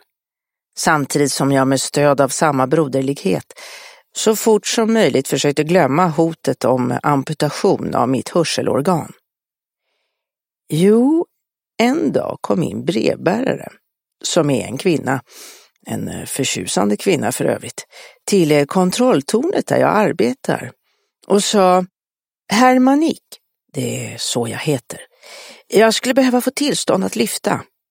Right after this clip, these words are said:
Jag vet att det kan verka som en konstig begäran, men det bara är så. Fundera inte så mycket. Det har jag slutat med för länge sedan. Var bara snäll och ge mig tillstånd att lyfta från flygplatsen.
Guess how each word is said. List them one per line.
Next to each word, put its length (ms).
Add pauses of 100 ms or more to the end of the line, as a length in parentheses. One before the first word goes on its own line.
(500)
Jag 120
vet 320
att 100
det 100
kan 260
verka 380
som 220
en 100
konstig 480
begäran, 480 (280)
men 180
det 100
bara 280
är 160
så. 240 (920)
Fundera 440
inte 200
så 120
mycket. 320 (540)
Det 140
har 200
jag 220
slutat 480
med 180
för 100
länge 300
sedan. 360 (840)
Var 260
bara 240
snäll 380
och 80
ge 180
mig 120
tillstånd 640
att 160
lyfta 380
från 200
flygplatsen. 760